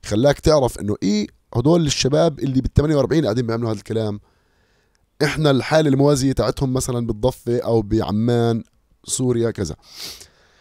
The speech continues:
هلأ، <coughs> بهداك الوقت، واحد،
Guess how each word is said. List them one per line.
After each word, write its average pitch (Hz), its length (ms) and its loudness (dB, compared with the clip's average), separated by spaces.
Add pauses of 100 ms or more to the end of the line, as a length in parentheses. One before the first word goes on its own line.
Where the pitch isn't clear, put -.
(200)
هلأ، 139 320 0 (680)
<coughs> - 1000 -10
بهداك 180 320 2
الوقت، 131 420 2 (840)
واحد، 139 480 2